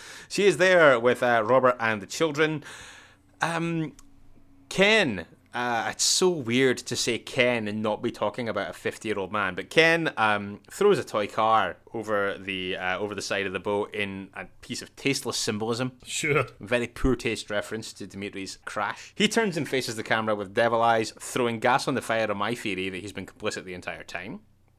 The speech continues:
Speaker 2: Sure. Mm-hmm.
Speaker 1: Uh, but yeah, his eyes are alive with a fierce green, like, weapons-grade plutonium glow, and we're done.
Speaker 2: Sure. Yeah, uh, just before that, though, there's a moment, don't know why it's there, it could mean nothing, <laughs> because a lot of this film, I think, means nothing,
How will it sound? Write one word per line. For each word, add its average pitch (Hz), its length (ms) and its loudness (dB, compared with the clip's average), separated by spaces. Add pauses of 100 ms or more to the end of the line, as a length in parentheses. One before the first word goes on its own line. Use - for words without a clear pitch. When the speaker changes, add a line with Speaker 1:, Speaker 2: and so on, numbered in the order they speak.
(160)
Speaker 2:
Sure. 120 340 -6 (260)
Mm-hmm. 123 200 -6 (180)
Speaker 1:
Uh, 113 240 4
but 120 80 0
yeah, 139 100 2
his 131 120 0
eyes 151 400 2 (100)
are 120 80 2
alive 120 500 6
with 120 100 2
a 107 40 -4
fierce 135 460 2 (160)
green, 117 560 -4
like, 101 300 -6
weapons-grade 123 680 2
plutonium 113 580 -4
glow, 127 500 0 (480)
and 101 120 -8
we're 101 60 -6
done. 127 220 -4
Speaker 2:
Sure. 117 220 -6 (300)
Yeah, 131 340 -4 (100)
uh, 208 140 -4
just 220 260 -6
before 226 260 0
that, 196 240 -4
though, 214 240 0
there's 127 160 -2
a 147 60 0
moment, 170 560 0
don't 170 140 -2
know 143 60 0
why 131 140 2
it's 117 160 -4
there, 156 260 0
it - 80 -6
could 123 200 -4
mean 127 200 0
nothing, 131 400 -2
<laughs> - 0 -
because 120 520 0
a 117 80 0
lot 123 200 0
of 123 60 -2
this 120 180 0
film, 127 280 -2
I - 20 0
think, 123 220 -6
means 117 280 -2
nothing, 113 440 -8